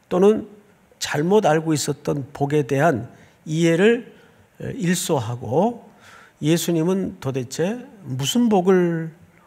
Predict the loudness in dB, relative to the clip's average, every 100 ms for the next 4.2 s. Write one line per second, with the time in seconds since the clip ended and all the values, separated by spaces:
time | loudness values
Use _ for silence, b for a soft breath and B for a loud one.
0 | -6 -4 -2 -2 2 2 2 -4 -18 _
1 | _ -12 -8 -6 -4 -2 0 -2 -4 -8
2 | -8 -8 -6 -6 -8 -12 -14 -14 -14 -14
3 | 0 2 4 0 -4 -12 B B 0 2
4 | 2 -4